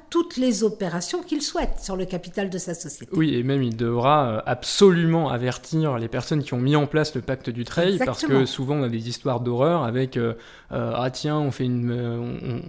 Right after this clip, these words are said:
Speaker 2: on, on, on fait rentrer quelqu'un au capital et, et
Speaker 1: Tout
Speaker 2: manque de bol,
Speaker 1: et
Speaker 2: euh,
Speaker 1: ex-
Speaker 2: on ne respecte plus les pourcentages et, euh, les, euh, et les engagements de conservation qu'on avait pris, donc, euh, tout tombe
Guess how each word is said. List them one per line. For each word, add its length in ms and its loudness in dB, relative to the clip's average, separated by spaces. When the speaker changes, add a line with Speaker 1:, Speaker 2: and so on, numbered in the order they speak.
Speaker 2:
on, 60 -6
on, 60 -2
on 60 -4
fait 140 -2
rentrer 320 2
quelqu'un 300 2
au 60 2
capital 520 2
et, 220 0
et 240 0
Speaker 1:
Tout 120 -6
Speaker 2:
manque 280 6
de 100 4
bol, 400 4
Speaker 1:
et 60 -4
Speaker 2:
euh, 340 -2
Speaker 1:
ex- 100 -2
Speaker 2:
on 180 2
ne 120 -2
respecte 460 -2
plus 380 -4
les 220 -2
pourcentages 680 -2
et, 240 4
euh, 80 4
les, 280 0
euh, 200 -4
et 560 -6
les 160 2
engagements 360 4
de 40 -2
conservation 540 -2
qu'on 140 -2
avait 160 -2
pris, 380 -2
donc, 340 -2
euh, 80 -6
tout 160 -6
tombe 360 0